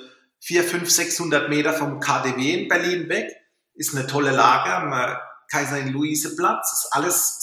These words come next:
super. Der Bau, das habe ich schon vorhin erzählt, würde ich sagen, das Objekt steht in New York. Würdest du es genauso glauben? Mit Klinkerbaustein, <laughs> innen drin alles grandios gemacht, der Concierge-Service, also wirklich, äh,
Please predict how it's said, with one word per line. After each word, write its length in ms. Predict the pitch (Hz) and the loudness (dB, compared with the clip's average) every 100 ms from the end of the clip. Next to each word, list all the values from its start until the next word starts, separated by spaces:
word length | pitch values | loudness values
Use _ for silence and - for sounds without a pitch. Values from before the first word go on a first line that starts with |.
| - | -2
super. 500 | 202 - 220 - - - - _ _ _ _ - | -2 -2 0 0 -4 -12 -18 _ _ _ _ 2
Der 120 | 147 | 4
Bau, 360 | 147 139 151 | 6 4 4
das 180 | 123 156 | 2 0
habe 120 | 151 | 2
ich 60 | 151 | 2
schon 260 | 156 151 147 | 2 -2 -4
vorhin 240 | 170 156 | -2 -2
erzählt, 540 | - - 151 165 - 165 | 0 0 2 2 0 0
würde 140 | 156 | 0
ich 100 | 147 | 0
sagen, 340 | 151 151 165 - - | 2 0 0 -6 -4
das 160 | - | -2
Objekt 340 | 165 - 175 180 | -2 0 4 6
steht 320 | - 165 - | 4 2 -4
in 100 | 185 | -6
New 80 | 165 | -2
York. 420 | 156 135 - - | 0 2 0 -2
Würdest 240 | 170 156 - | -4 -2 -2
du 60 | |
es 100 | 165 | -2
genauso 480 | - 135 143 147 185 | -2 -2 0 0 -2
glauben? 440 | 185 180 160 - 165 | 0 0 0 -2 -8
Mit 200 | - - | -10 -8
Klinkerbaustein, 1040 | 202 202 175 262 - 160 - 165 165 160 - - _ | -4 2 2 2 0 -2 0 2 2 0 -8 -16 _
<laughs> 260 | _ _ - | _ _ -2
innen 320 | 220 214 180 | 0 2 -2
drin 240 | 190 180 | -2 0
alles 360 | - 160 180 - | 2 2 2 2
grandios 520 | 165 156 180 180 - | 2 4 6 6 6
gemacht, 420 | 160 147 170 - | 2 2 2 0
der 80 | 151 | -4
Concierge-Service, 1200 | - 165 156 - 165 175 - 165 170 165 180 - | -4 -4 -2 0 2 4 4 4 0 2 2 2
also 260 | 156 165 165 - _ | 0 -2 -4 -10 _
wirklich, 600 | 143 214 214 220 - - | 0 2 2 -2 -4 -2
äh, 200 | 180 170 | -2 -2